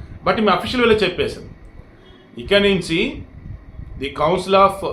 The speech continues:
Scientific and Industrial Research, ఈ సిఎస్ఐఆర్లో పనిచేసే వాళ్ళు భారతదేశ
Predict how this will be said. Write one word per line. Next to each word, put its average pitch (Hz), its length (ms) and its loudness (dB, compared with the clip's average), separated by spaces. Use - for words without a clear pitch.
Scientific 180 480 -2
and 151 180 0
Industrial 170 440 -4
Research, 170 340 -2
ఈ - 20 -8
సిఎస్ఐఆర్లో 175 840 4
పనిచేసే 156 520 0
వాళ్ళు 139 320 2
భారతదేశ 160 400 0